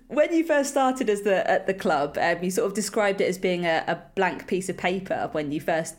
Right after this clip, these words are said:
you know, walked through the doors. Um, you know, with a project like that, and, you know, having those ambitions to kind of get into, uh, the Championship and, you know, further into the future to get into the W S L at some point.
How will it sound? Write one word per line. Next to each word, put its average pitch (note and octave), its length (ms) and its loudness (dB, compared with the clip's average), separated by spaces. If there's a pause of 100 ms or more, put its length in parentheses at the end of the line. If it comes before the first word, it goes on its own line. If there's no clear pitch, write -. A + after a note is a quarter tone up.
(140)
you F3 80 -6
know, D3 120 -4
walked E3 240 -2
through D#3+ 120 -4
the D3 80 -12
doors. F3 500 -2 (360)
Um, F#3 500 2 (280)
you A#3+ 80 0
know, F#3+ 80 4
with A#3+ 320 2 (140)
a G#3 80 2
project A3+ 560 -2 (120)
like F#3+ 340 0
that, D3 200 2
and, D3 80 -6
you D#3+ 60 -6
know, D3 120 0
having F#3 340 0
those E3 260 -2
ambitions E3+ 580 -4
to F3 80 -4
kind E3 160 -4
of D#3 120 -8
get - 300 0
into, D#3+ 680 -4
uh, C3+ 300 -2
the - 80 -4
Championship D#3 720 -4
and, E3+ 160 -4
you E3+ 40 -2
know, C#3 220 -2 (240)
further F3+ 240 0
into D#3 120 -6
the E3+ 100 -6
future D#3+ 240 -6
to F3+ 80 -6
get - 140 0
into - 140 -8
the F3 60 -10
W E3 220 -2
S D#3 120 -6
L F3+ 140 0
at - 80 -8
some C#3 220 -4
point. B2 340 -6